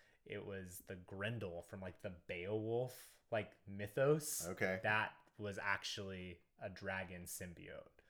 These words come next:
Speaker 2: Interesting.
Speaker 1: And so
Speaker 2: That's fun.
Speaker 1: so that was really fun. And basically that, that dragon symbiote was calling out to, to Null, who is trapped on, Bendis introduced this idea of Clintar, uh, Clintar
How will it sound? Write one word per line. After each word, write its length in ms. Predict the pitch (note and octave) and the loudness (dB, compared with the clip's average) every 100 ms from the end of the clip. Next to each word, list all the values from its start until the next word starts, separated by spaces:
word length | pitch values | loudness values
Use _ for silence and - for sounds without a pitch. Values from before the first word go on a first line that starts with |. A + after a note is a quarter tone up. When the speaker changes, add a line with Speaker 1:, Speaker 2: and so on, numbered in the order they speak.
| - G#2 | -14 -6
Speaker 2:
Interesting. 400 | G#2+ F2+ - G#2 | -2 -2 0 0
Speaker 1:
And 140 | G2+ | 0
so 200 | - A2+ G#2+ | 2 6 8
Speaker 2:
That's 160 | G#2 | 6
fun. 300 | G2+ D#2 D2 D2+ | 2 -2 -4 -6
Speaker 1:
so 200 | - A#2+ | 2 6
that 220 | A2 D#3 | 10 10
was 140 | D#3+ B2 | 10 6
really 180 | C3 A#2+ | 2 0
fun. 240 | B2 A2+ | 2 0
And 80 | G#2+ | 2
basically 320 | A2+ - A2 | 0 0 -4
that, 200 | G2 F#2+ | -2 2
that 180 | A#2+ B2+ | 4 4
dragon 320 | A#2+ B2 A2 | 6 6 6
symbiote 420 | G#2 B2 A2+ G2+ | -2 -2 0 0
was 140 | F#2 - | -2 -8
calling 460 | - A2+ A2+ A2 | -4 2 2 2
out 260 | G#2 G2+ G2+ | 0 -2 -4
to, 560 | - A2 G2+ G2 F#2+ F2 - _ | -6 -2 -2 -2 -6 -8 -14 _
to 200 | - G2+ F#2 F#2 | -8 -6 -6 -6
Null, 520 | G2+ D3 C#3 G2 A2 - _ _ _ _ _ _ - | 6 8 8 4 -2 -8 _ _ _ _ _ _ -4
who 160 | A2 | -2
is 220 | G#2 G2 - | -2 -4 -10
trapped 580 | - - C#3+ B2+ - | -10 2 4 4 2
on, 360 | A#2 G#2+ G2+ G2 F#2 G2+ G2 | -4 0 0 0 -4 -10 -4
Bendis 360 | A#2+ C#3 C#3 - | 0 4 4 2
introduced 440 | G2+ G#2+ G2+ G2 | -4 -4 -6 -4
this 160 | G#2 - | -6 -2
idea 320 | G2 G2 F#2+ | -2 0 -2
of 80 | F2+ - | -4 -8
Clintar, 760 | - C3 C3 - F#2+ E2+ F2+ - _ _ - - _ - | -6 -4 -4 -2 0 0 -4 -10 _ _ -20 -20 _ -4
uh, 300 | G2+ F#2 F#2 - | -2 -2 -6 -4
Clintar 440 | B2+ C#3+ D3 C3+ | -4 4 4 4